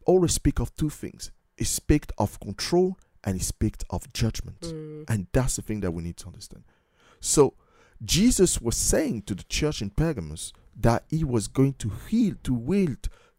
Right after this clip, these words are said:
Speaker 1: the sword of his word,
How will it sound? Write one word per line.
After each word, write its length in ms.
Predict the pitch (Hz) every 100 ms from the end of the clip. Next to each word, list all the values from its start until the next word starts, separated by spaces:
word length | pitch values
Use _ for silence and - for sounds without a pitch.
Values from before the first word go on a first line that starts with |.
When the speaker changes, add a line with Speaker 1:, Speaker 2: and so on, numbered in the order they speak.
| _ _ _ -
Speaker 1:
the 100 | 104
sword 560 | - 196 165 90 - - _ _ _ _ -
of 180 | 135 151
his 160 | 165 113
word, 420 | 95 87 127